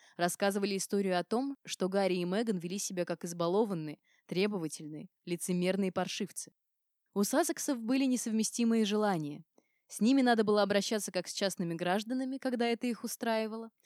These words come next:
но в остальное время они настаивали на сохранении всех конституционных привилегий и почестей, которые были неразрывно связаны со статусом членов королевской семьи.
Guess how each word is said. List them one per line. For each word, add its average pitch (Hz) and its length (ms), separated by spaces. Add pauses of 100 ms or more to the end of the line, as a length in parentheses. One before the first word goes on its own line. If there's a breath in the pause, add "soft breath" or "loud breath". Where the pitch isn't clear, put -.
(200 soft breath)
но 180 120
в - 20
остальное 180 500
время 269 280
они 226 180
настаивали 202 580
на 190 100
сохранении 185 720
всех 196 300
конституционных 175 840
привилегий 170 560
и 202 40
почестей, - 680 (200 soft breath)
которые 175 380
были 170 180
неразрывно 175 560
связаны 175 440
со 160 160
статусом 240 500
членов 175 440
королевской 160 580
семьи. 147 520